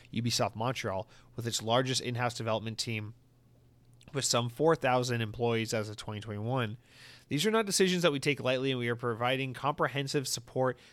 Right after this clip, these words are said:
to all of our colleagues who will be leaving Ubisoft during this transition," Ubisoft said in a statement. "We also continue to share our utmost gratitude and respect for the many contributions, uh, to the company, as the restructuring does not affect our production team."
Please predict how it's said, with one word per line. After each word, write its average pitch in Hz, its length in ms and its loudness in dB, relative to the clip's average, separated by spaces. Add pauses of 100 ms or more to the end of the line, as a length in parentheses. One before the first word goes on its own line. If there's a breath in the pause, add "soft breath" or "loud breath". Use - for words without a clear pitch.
to 107 100 -14
all 127 140 6
of 139 40 4
our 139 80 4
colleagues 120 460 0
who 123 80 -4
will 120 80 -2
be 113 100 -4
leaving 127 300 -4
Ubisoft 110 400 -2
during 110 160 -2
this 104 100 -6
transition," 113 580 -4
Ubisoft 107 420 -4
said 104 180 -6
in 101 60 -10
a 101 40 -8
statement. 98 440 -6 (360 loud breath)
"We 117 100 -2
also 143 260 2
continue 151 340 -2
to 139 80 -2
share 131 300 2
our 120 80 0
utmost 120 280 -2
gratitude 117 380 0
and 110 80 -4
respect 110 340 -4
for - 80 -8
the 107 60 -4
many 110 220 -4
contributions, 110 840 -4 (380 loud breath)
uh, 104 100 -2
to - 100 -12
the 107 100 -6
company, 127 540 -4
as 110 200 -6
the 113 60 -4
restructuring 117 500 -4
does 110 180 -4
not 110 180 -2
affect 107 360 -6
our 110 160 -4
production 104 480 -8
team." 104 280 -10